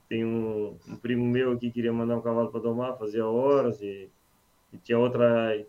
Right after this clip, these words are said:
mais dois clientes, são três clientes novos aí. É, mas eu gosto de respeitar. O Redomão da Lagoa tem, tia, tem uns clientes, uns pessoal que tem cavalo comigo que tem sempre preferência, entendeu? Nas provas.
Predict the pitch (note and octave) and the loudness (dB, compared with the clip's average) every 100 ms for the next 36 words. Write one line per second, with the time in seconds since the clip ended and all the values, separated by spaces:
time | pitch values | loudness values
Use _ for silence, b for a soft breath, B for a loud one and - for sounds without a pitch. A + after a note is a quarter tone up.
0 | _ A#2 A#2 B2 B2 C3 C#3 C#3 C#3 C3 | _ -2 2 2 4 2 2 2 0 0
1 | A#2+ A2 A#2+ A#2+ B2 C3 A#2+ C3+ C#3+ C3+ | -6 -2 -2 -2 -2 -4 -4 2 4 4
2 | G#2 G2+ G2+ G2 _ _ _ _ _ - | 2 -6 -8 -14 _ _ _ _ _ -12
3 | G2+ G#2+ G#2+ A2 A#2 A#2+ A#2+ A#2+ C#3 C#3 | -6 -4 0 0 0 0 -4 0 0 4
4 | C#3 A2 G#2+ A2+ A2+ A#2 G#2+ A#2+ A#2 A2 | 4 4 0 0 2 2 2 2 2 -2
5 | A2 G#2+ G#2 G2 _ C#3 B2 G#2 G#2 A2+ | -2 -2 -2 -6 _ -6 -6 -8 -10 -2
6 | A#2 A2 G#2+ - _ A2+ G#2+ B2+ B2+ B2 | -2 -2 -8 -14 _ -6 -2 -2 -2 -2
7 | D#3 F3 F3 D3 D3 D3 C#3 C#3+ C#3+ C#3+ | 2 2 6 8 8 6 2 0 0 -6
8 | C#3+ D3 - C#3 D3 D3 D3 C#3 F#2+ F#2+ | -6 -8 -8 -6 -2 -2 -4 -10 -14 -14
9 | F#2+ - _ _ - G2 - G#2 G2+ G2+ | -14 -18 _ _ -18 -16 -12 -4 -4 -4
10 | _ | _